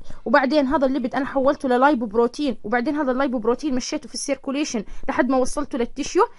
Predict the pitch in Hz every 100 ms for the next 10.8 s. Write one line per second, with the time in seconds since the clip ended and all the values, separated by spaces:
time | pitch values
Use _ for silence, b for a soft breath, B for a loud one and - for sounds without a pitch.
0 | B B - 370 214 B B B B 285
1 | 269 - - - - 247 285 339 466 285
2 | 349 302 311 185 b - 262 285 294 349
3 | 349 311 302 415 320 254 311 311 349 330
4 | 302 220 226 - - 359 269 285 285 359
5 | 269 233 349 - 359 277 247 277 359 -
6 | 269 294 294 269 330 277 240 294 339 -
7 | 311 277 269 - - 320 320 208 214 -
8 | B B - 254 262 285 269 - 277 294
9 | 285 262 233 240 - 240 294 - 285 339
10 | - 285 320 302 254 - 180 -